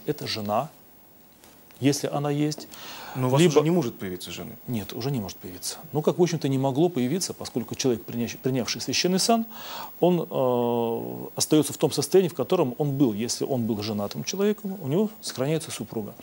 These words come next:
Speaker 1: Если он был, там, вдовцом или неженатым, то он не может уже вступить в брак, если он стал батюшкой. То есть его семейная, э, соста-, составляющая, состояние, оно фиксируется в момент принятия священного сана.
Speaker 2: Правда ли, что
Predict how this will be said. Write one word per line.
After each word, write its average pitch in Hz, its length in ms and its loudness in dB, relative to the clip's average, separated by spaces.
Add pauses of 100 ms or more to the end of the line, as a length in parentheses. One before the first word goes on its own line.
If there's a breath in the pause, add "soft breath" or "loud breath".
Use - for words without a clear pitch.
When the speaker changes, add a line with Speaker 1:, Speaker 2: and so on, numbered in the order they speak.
(300 loud breath)
Speaker 1:
Если 143 320 4
он 147 160 0
был, 120 300 4 (280)
там, - 180 -12 (100)
вдовцом 127 560 2 (560)
или 135 180 2
неженатым, 131 680 0 (600 loud breath)
то 131 200 6
он 160 160 4
не 175 80 6
может 123 300 2
уже 104 160 -4
вступить - 320 -8
в 107 60 -6
брак, 202 200 2 (160)
если 127 240 2
он 113 60 -4
стал 143 200 0
батюшкой. - 460 -6 (880)
То 127 100 0
есть - 200 -4
его 127 360 2 (100)
семейная, 107 640 -2 (100)
э, 104 640 -8
соста-, 117 400 -4
составляющая, 185 540 2
состояние, 143 640 0
оно 151 160 -4
фиксируется 139 600 0
в 104 40 -8
момент 156 300 -2
принятия 127 360 -6
священного 107 400 -6
сана. - 240 -8 (540 loud breath)
Speaker 2:
Правда 226 260 2
ли, 208 80 -2
что 151 640 2